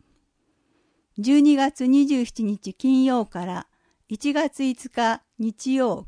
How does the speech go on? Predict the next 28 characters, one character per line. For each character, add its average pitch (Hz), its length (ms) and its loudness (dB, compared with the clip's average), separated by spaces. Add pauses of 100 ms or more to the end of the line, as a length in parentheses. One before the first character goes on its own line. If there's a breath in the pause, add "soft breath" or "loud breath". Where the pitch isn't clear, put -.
休 240 220 -4
館。 196 380 -10 (1500)
も 247 200 0
う 285 60 0
す 277 200 -4
ぐ 220 260 -6 (120)
ク 247 120 -4
リ 277 120 2
ス 262 140 -6
マ 226 180 -2
ス。 - 260 -18 (680)
ド 262 180 -2
キ 262 160 -6
ド 262 140 -4
キ 214 160 -12
ワ 226 160 -2
ク - 140 -10
ワ 214 140 -2
ク - 180 -16
お 160 140 -12
楽 226 280 -4
し - 180 -8
み。 220 200 -2 (960)
予 202 140 -4
約 254 320 -2
が 226 160 -2
必 - 280 -14
要。 185 340 -6